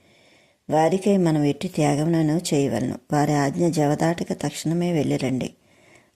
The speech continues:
అభిషేకమైనా సరే కాకపోయినా సరే రెండిటికి మనం సమాన ఆనందమునే పొందవలను. కైకేయి దేవికి మనపై అమితమైన ప్రేమ.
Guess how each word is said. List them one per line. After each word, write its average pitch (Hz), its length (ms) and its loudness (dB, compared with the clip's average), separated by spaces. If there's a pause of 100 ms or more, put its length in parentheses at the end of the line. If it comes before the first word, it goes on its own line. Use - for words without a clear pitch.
అభిషేకమైనా 180 840 2
సరే 147 440 0
కాకపోయినా 156 680 0
సరే 147 420 -2
రెండిటికి 170 520 -2
మనం 156 280 2
సమాన 151 460 -2
ఆనందమునే 156 720 0
పొందవలను. 131 640 -2 (920)
కైకేయి 196 460 2
దేవికి 170 680 0 (540)
మనపై 170 380 2
అమితమైన 170 560 2
ప్రేమ. 143 440 2